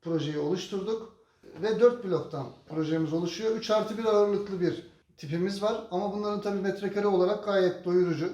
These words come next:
Yüz elli metrekare civarında dairelerimiz. Bunun dışında bu projenin diğerden, diğer projelerden farklı kılan şu. Altı bin metrekarenin konutlar dışında, yani bloklar dışında kalan tüm alanı tamamıyla yeşil. Kesinlikle betona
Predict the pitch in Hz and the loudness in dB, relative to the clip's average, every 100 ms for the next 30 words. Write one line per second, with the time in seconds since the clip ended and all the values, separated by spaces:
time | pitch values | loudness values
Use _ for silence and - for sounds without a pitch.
0 | 185 170 185 185 180 147 156 156 143 135 | -4 0 2 2 2 0 -4 -4 -6 -4
1 | 143 147 139 143 127 - - - 151 147 | -2 0 0 -2 -6 -8 -20 -10 -4 -2
2 | 139 139 160 240 - - _ _ - 226 | -2 -2 -4 -8 -12 -20 _ _ -8 -2
3 | 277 254 233 247 254 233 226 208 240 233 | 0 0 -2 -2 -2 -4 -8 -4 -2 0
4 | 240 226 226 226 226 233 185 214 233 214 | -2 -2 0 0 0 -2 0 4 4 4
5 | 202 185 180 175 165 156 202 202 - - | -4 0 2 2 0 -2 -4 -4 -8 -4
6 | 180 240 - 190 - - _ _ 180 196 | -2 -2 -2 -2 -4 -10 _ _ -2 0
7 | 277 247 214 208 202 196 190 180 - - | -2 -2 -2 -2 -4 0 0 0 0 -6
8 | 202 220 - 226 220 175 139 147 147 175 | -4 -4 0 2 2 0 -4 -4 0 2
9 | 180 180 196 202 233 226 - 185 - 190 | 2 2 0 2 0 0 -2 -4 -2 -2
10 | 196 185 277 262 185 170 240 - - _ | -2 -2 0 2 4 2 0 -6 -18 _
11 | - 226 233 214 190 165 175 190 247 262 | -4 0 2 2 2 2 2 0 -2 -8
12 | - _ _ - 208 - 247 269 208 185 | -14 _ _ -8 -6 -2 -2 -2 0 0
13 | 196 196 226 240 247 - | 0 0 0 2 0 -2